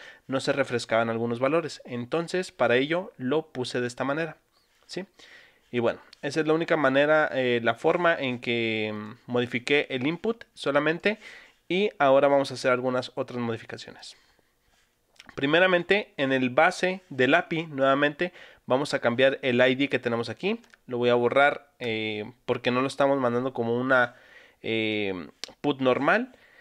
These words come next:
Ya recordemos que estamos utilizando las Google Cloud Functions. Y lo que voy a hacer enseguida es aquí en esta parte de, de My Post,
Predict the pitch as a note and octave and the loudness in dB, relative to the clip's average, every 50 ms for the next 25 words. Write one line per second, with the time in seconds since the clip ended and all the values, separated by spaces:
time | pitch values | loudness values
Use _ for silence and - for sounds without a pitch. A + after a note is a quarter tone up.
0 | - - _ _ _ _ _ _ _ - - B2 B2 B2 B2+ B2+ - - C3+ A#2+ | -20 -20 _ _ _ _ _ _ _ -10 -2 2 4 4 4 4 2 -2 -4 -6
1 | C3 B2 C3+ B2+ A#2 B2 B2 B2 B2+ B2+ - - C3 B2+ B2+ B2+ B2+ B2+ - B2 | -6 -4 -2 -2 -2 -2 -2 -2 -2 -4 -4 -2 0 2 2 2 0 0 -2 -6
2 | B2 A#2+ A#2 A#2+ A2+ - A2+ A2+ - - B2 B2 A#2+ A#2 A2+ A2+ A2+ A#2+ A#2+ A2+ | -6 -6 -8 -12 -12 -10 -10 -10 -6 -6 -4 -2 -2 -2 -2 -4 -4 -4 -4 -4
3 | A#2 C3 B2 C3 - D#3+ E3+ F3 E3+ - F#3+ F#3+ F#3+ - _ _ - - - _ | -6 -8 -8 -8 -6 -8 -8 -8 -8 -8 -10 -10 -10 -16 _ _ -20 -20 -20 _
4 | _ _ _ _ - G3 G#3 G#3+ G3 F#3 F#3 F3+ - F#3 F#3 F#3+ F#3 F#3 - F#3+ | _ _ _ _ -2 -2 -2 -2 0 0 0 2 4 4 4 4 2 2 2 0
5 | F#3+ F#3+ F#3+ F3+ - G3 F#3+ F#3+ G#3 G#3 F#3+ F#3 F3+ F3+ - - - D3+ D#3 D#3 | 2 2 0 0 0 0 0 0 2 2 4 4 4 2 0 -2 -2 -2 -2 -2
6 | - - _ _ - C3 C3 - D3 C#3+ D3 D3 - D#3 - - D#3 D#3 - - | -4 -10 _ _ -8 -8 -6 -2 -2 -2 -2 -2 -4 -4 0 0 -2 -2 -2 -4
7 | D#3+ D3 D3+ D3+ D3+ D#3 D#3 _ _ _ - _ _ _ _ _ _ _ _ _ | -4 -2 0 0 0 0 -2 _ _ _ -20 _ _ _ _ _ _ _ _ _
8 | _ _ _ _ _ _ - - D#3 C#3 D3 D3 D3 D3+ D#3 D#3+ - - G#3 G#3 | _ _ _ _ _ _ -12 -8 -2 2 2 4 4 4 2 2 2 2 2 2
9 | G3+ G3+ - - | 2 0 -4 -8